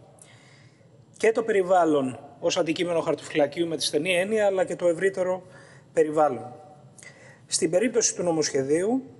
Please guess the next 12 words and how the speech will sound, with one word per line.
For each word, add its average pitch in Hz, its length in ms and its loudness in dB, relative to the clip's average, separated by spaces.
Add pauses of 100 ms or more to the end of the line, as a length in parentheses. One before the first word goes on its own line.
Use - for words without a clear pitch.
(260)
στην - 220 -2
περίπτωση 165 500 0
των 147 200 0
άπε, 220 320 0 (500)
αποδεικνύεται 247 960 0 (500)
ότι 190 480 0 (200)
είστε 247 320 0
προστάτες 220 460 0
των 208 120 -2
καρτέλ 180 320 0
της - 100 -6
ενέργειας. 131 540 -4